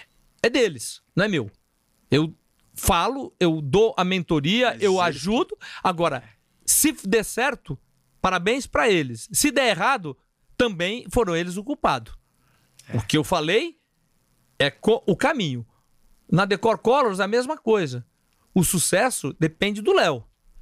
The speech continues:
Speaker 1: Depende das pessoas que estão lá na equipe.
Speaker 2: Pegando pra fazer.
Speaker 1: Eu, eu, eu, a gente ajuda, a gente coloca a inteligência lá, pessoas lá, coloca, ajuda no network de colocar pessoas,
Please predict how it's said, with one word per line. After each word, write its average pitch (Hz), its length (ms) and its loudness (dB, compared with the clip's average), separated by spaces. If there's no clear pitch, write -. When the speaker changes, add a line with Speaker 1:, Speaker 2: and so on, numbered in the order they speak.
Speaker 1:
Depende 190 360 0
das 220 160 0
pessoas 254 420 0
que - 60 -6
estão 277 240 0
lá 220 140 2
na 254 120 -4
equipe. 214 420 -4
Speaker 2:
Pegando 117 300 -2
pra 123 100 -4
fazer. 139 300 0
Speaker 1:
Eu, 151 200 0
eu, 147 80 -14
eu, 156 160 2
a 143 60 0
gente 147 320 -2
ajuda, 180 500 2
a 170 40 2
gente 151 240 -10
coloca 151 420 0
a 151 40 2
inteligência 139 640 0
lá, 156 320 0
pessoas 180 680 2
lá, 160 300 0
coloca, 151 460 0
ajuda 165 280 0
no 151 100 0
network 147 400 0
de 135 80 -6
colocar 147 380 0
pessoas, 185 480 0